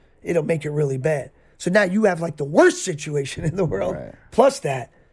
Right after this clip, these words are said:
Speaker 1: So now it's like, ugh, and you're in pain.
Speaker 2: And your, and your body's probably
Speaker 1: Yeah.
Speaker 2: going crazy,
Speaker 1: Yeah,
Speaker 2: no?
Speaker 1: yeah. Yeah, but I'm all shot up, too.
Speaker 2: And you're all shot up.
Speaker 1: Yeah, so I'm like, this is all held together by staples.
Speaker 2: Wow.
Speaker 1: It was bad, bro. I was,
Speaker 2: And
Speaker 1: like, a hundred thirty pounds.
Speaker 2: And was there ever, I mean,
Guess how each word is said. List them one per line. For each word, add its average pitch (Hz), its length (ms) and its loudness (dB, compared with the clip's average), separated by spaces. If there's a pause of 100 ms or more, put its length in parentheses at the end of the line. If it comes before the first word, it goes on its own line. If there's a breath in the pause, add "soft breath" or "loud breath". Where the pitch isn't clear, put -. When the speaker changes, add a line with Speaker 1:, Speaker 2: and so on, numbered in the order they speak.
Speaker 1:
So - 100 -2
now 214 140 6
it's 185 120 -4
like, 156 120 -2
ugh, 160 140 0 (280 loud breath)
and 220 140 0
you're 185 120 2
in 160 80 0
pain. 180 300 -6
Speaker 2:
And 113 120 0
your, 110 180 -2
and 107 120 -4
your 101 80 -4
body's 104 460 -2
probably 92 340 -6
Speaker 1:
Yeah. 170 240 0
Speaker 2:
going 98 180 -6
crazy, 107 380 -4
Speaker 1:
Yeah, 80 220 -2
Speaker 2:
no? 78 60 -6
Speaker 1:
yeah. - 180 -10
Yeah, 202 140 0
but 185 200 -6
I'm 160 200 -2
all 156 100 -4
shot 147 320 -4
up, 190 160 -4
too. 185 120 0
Speaker 2:
And 190 120 -2
you're 92 100 -6
all 92 120 -10
shot - 220 -16
up. - 160 -16
Speaker 1:
Yeah, - 200 -2
so - 160 -14
I'm 160 140 -8
like, 139 200 -10
this 156 200 -4
is 156 100 -2
all 151 180 -2 (140)
held 151 480 -4
together 156 320 -2
by 139 140 -8
staples. 151 720 -4
Speaker 2:
Wow. - 40 -20 (300 soft breath)
Speaker 1:
It - 40 -10
was 180 100 -4
bad, 180 340 -2
bro. 139 200 -14 (260)
I - 80 0
was, 180 100 0
Speaker 2:
And 175 80 -2
Speaker 1:
like, 165 80 -6
a - 20 -6
hundred 170 320 -2
thirty 175 240 -2
pounds. 165 160 -4
Speaker 2:
And 120 240 -2 (220)
was 117 260 0
there 107 240 -2
ever, 113 760 0
I 104 100 -4
mean, 98 480 -4